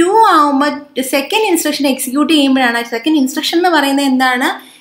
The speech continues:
Jump two thousand. അപ്പൊ എന്താണ് അതിന്റെ, ആ, ശരിക്കും അത്, അതിനകത്ത് പറയുന്നത് എന്താണ്? നേരെ എവിടേക്ക് പോകാനാണ്? ടു തൗസൻഡ് എന്ന് പറയുന്ന memory ലൊക്കേഷനിൽ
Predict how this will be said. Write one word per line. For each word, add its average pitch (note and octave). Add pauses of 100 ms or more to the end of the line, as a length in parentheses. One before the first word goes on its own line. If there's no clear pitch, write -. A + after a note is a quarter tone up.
(120)
Jump D#4+
two A#3+
thousand. F3 (260)
അപ്പൊ G3+
എന്താണ് B3+ (480)
അതിന്റെ, C#4 (220)
ആ, A3+
ശരിക്കും A#3
അത്, A3+
അതിനകത്ത് C#4
പറയുന്നത് C#4
എന്താണ്? C4+
നേരെ A#3+
എവിടേക്ക് B3+
പോകാനാണ്? C#4
ടു C#4
തൗസൻഡ് D#4+
എന്ന് F4
പറയുന്ന D#4
memory C4+
ലൊക്കേഷനിൽ C4+